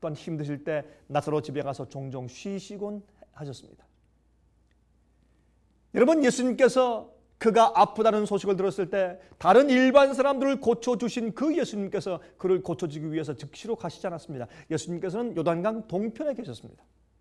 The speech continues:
그렇게 하신 이유는 그가 죽어서, 아예 죽어서 더 이상 고침받을 희망이 완전히 없어지고 깨어질 때까지 기다리신 것입니다.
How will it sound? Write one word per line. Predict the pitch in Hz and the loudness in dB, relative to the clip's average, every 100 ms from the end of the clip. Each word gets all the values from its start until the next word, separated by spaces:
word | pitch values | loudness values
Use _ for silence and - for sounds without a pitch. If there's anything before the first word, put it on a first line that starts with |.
| _ _ _ _ _ _ _ _ _ _ _ _ _ _ _ _ | _ _ _ _ _ _ _ _ _ _ _ _ _ _ _ _
그렇게 | 208 226 233 | 2 4 4
하신 | 214 226 | 2 2
이유는 | 196 233 285 349 214 123 - - | 4 4 6 4 2 -4 -12 -2
그가 | 226 254 320 277 175 123 - _ _ _ _ | 4 10 10 10 6 4 -4 _ _ _ _
죽어서, | - 226 320 339 - 208 170 | -2 2 8 8 10 8 10
아예 | 240 285 320 311 | 10 10 10 8
죽어서 | - - 302 330 277 262 165 - - | 6 -4 6 8 8 6 4 -2 0
더 | 202 285 | 8 8
이상 | 254 285 285 | 8 6 6
고침받을 | - 240 226 - 285 277 269 269 269 247 | 4 4 2 2 2 4 6 6 6 2
희망이 | - 269 262 262 269 - - | 0 4 4 4 0 -2 -4
완전히 | 139 233 285 285 285 262 285 285 285 277 262 - | 2 4 4 4 4 8 8 8 4 2 -2 6
없어지고 | 240 269 - 262 226 233 254 247 | 8 8 4 6 6 6 4 4
깨어질 | 302 320 320 311 - 277 | 4 8 8 8 4 2
때까지 | 294 262 262 254 254 247 240 - - | 4 4 4 0 2 -2 -4 -14 -12
기다리신 | - 190 202 185 190 190 | -4 4 6 6 2 -2
것입니다. | 165 160 131 110 | -6 -6 -10 -10